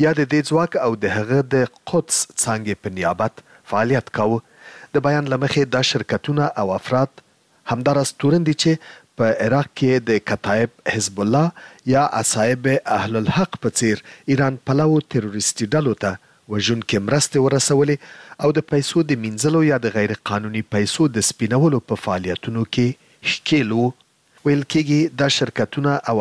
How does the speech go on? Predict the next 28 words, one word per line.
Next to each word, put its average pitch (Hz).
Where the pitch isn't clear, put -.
افراد -
یمن 127
ته 135
قاچاقي 104
وسلې 127
وړي، 131
د 131
ایران 139
تیل 147
چې 107
امریکا 117
یې 135
پر 117
خرڅلاو 120
بندیز 120
لګولی، 127
د 120
سوریې 127
پر 98
حکومت 113
پلوري، 127
په 135
عراق 151
کې -
پارونکي 117
تبلیغات 107
کوي 127
او -